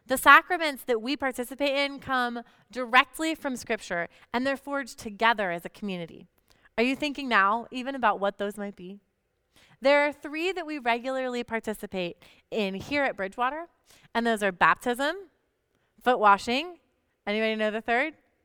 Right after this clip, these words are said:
Throw it in the comments. And the third is communion. Now, baptism symbolizes the experience of being cleansed from and dying to sin.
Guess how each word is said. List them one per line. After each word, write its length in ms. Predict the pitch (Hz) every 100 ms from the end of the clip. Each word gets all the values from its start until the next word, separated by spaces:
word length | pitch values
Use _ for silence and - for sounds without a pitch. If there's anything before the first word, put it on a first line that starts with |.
| _ _ _ _ -
Throw 160 | 247
it 40 | 254
in 60 |
the 80 | 247
comments. 480 | 269 262 302 302 -
And 140 | 277 294
the 80 | 311
third 400 | 320 330 349 339
is 260 | 285 262
communion. 720 | - 269 240 233 202 175 165 - _ _ - - -
Now, 120 | 277
baptism 800 | 254 302 339 - 285 208 196 262 302 _ _ - _
symbolizes 600 | - 349 370 381 320 330
the 120 | 294
experience 640 | 302 - - 277 277 269 247
of 180 | 240 214
being 280 | 247 233 226
cleansed 720 | - 254 240 269 277 285 -
from 500 | 277 254 240 240 233
and 280 | 208 196 185
dying 420 | 196 202 214 220
to 100 | 190
sin. 460 | - 185 170 196